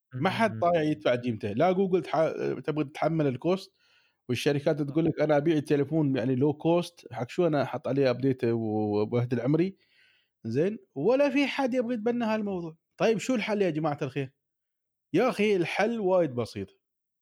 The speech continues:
Speaker 1: أنتوا ما
Speaker 2: مم.
Speaker 1: تبغوا تدفعون. زين؟ خلوا العميل يدفع يا أخي. أنا الحين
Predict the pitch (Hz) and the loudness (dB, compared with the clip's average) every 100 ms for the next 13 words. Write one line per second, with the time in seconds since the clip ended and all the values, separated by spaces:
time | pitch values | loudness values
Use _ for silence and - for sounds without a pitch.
0 | _ - 220 - 202 202 196 143 120 139 | _ -6 -6 -2 -2 0 0 0 -6 -10
1 | - 107 160 190 _ _ _ _ _ _ | -10 -6 -8 -10 _ _ _ _ _ _
2 | _ 113 120 208 294 _ _ _ - - | _ -4 -2 -2 -6 _ _ _ -8 -2
3 | 370 339 311 330 311 349 330 - 302 254 | 0 0 0 0 0 0 0 -2 -4 -2
4 | 247 202 208 - _ _ - 269 254 202 | -2 -6 -10 -12 _ _ -4 0 0 0
5 | 185 170 165 - | 0 0 -2 -6